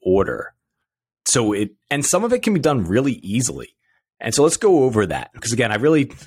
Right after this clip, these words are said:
I don't wanna make this doom and gloom, but I also wanna emphasize how impor-,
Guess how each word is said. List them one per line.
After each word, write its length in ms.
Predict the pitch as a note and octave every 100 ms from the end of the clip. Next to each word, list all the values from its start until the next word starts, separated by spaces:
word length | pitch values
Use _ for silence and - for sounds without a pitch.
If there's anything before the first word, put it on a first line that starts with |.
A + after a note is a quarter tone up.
| -
I 40 |
don't 200 | - C3+
wanna 160 | C#3 A#2
make 260 | G#2 A#2
this 160 | G2+ F#2
doom 240 | A2+ A2
and 100 | F#2
gloom, 420 | F2 G#2+ A2 G2+ F2+
but 180 | F2 _ _ _ _ _ _ _
I 80 | F#2
also 300 | G2 G#2+ A2+
wanna 180 | G#2 F#2
emphasize 500 | G#2 G2 G2+ F2 E2+
how 180 | F2 E2
impor-, 300 | - G2+